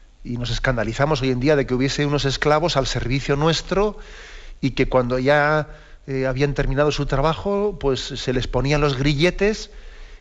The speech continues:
y se les ataba y se les dejaba quietos en un sitio hasta que volviésemos a necesitar de ellos y entonces les sacábamos de la mazmorra, ¿no? Bueno, pero es que esto es algo parecido. O sea, el hecho de que a unos seres humanos se les congele,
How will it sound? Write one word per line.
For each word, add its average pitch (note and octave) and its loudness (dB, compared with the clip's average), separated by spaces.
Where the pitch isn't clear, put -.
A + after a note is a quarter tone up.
y B2 -4
se B2 -2
les A#2 -2
ataba E3 2
y D#3+ -6
se C3 -4
les B2 -2
dejaba D3+ 0
quietos D3 -2
en D3+ 0
un D3+ -4
sitio D#3 -4
hasta D3 -2
que C3 -2
volviésemos C#3 0
a D3+ 2
necesitar C3+ 0
de D3+ 2
ellos D#3+ 0
y B2+ -4
entonces C#3 2
les C3+ 0
sacábamos D3 2
de C#3 0
la C3 2
mazmorra, B2 0
¿no? F3 -6
Bueno, C#3 -4
pero - -8
es - -12
que A#2+ -10
esto - -8
es C#3 0
algo D3+ 0
parecido. B2 -4
O - -16
sea, F#2 -10
el F2+ -10
hecho C3 -4
de B2+ -4
que C3 -2
a - 2
unos C3 -2
seres C#3 0
humanos C#3 0
se C3 -2
les A#2+ -4
congele, A2 -2